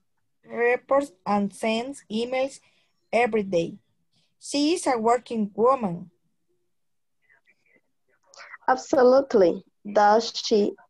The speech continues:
Speaker 2: er-, arrive early?
Speaker 1: Yeah.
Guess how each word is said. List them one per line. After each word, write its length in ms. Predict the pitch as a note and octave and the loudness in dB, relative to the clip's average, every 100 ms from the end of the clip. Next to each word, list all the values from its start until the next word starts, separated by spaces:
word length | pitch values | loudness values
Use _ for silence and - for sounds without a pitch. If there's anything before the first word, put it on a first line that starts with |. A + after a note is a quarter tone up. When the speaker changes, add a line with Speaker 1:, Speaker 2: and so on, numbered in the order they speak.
| _ - | _ 0
Speaker 2:
er-, 180 | A#3+ - - - _ _ - | 0 0 -8 -20 _ _ 0
arrive 400 | G#3+ G#3+ A#3 A#3+ - | 2 4 4 4 2
early? 380 | G3 F3 E3+ F3+ _ _ _ _ _ _ _ _ _ _ _ _ _ _ _ _ _ _ _ _ - _ _ _ | 2 2 -2 -8 _ _ _ _ _ _ _ _ _ _ _ _ _ _ _ _ _ _ _ _ -20 _ _ _
Speaker 1:
Yeah. 520 | F3+ F#3+ A3+ G#3 F3 | -10 -4 -2 -2 -4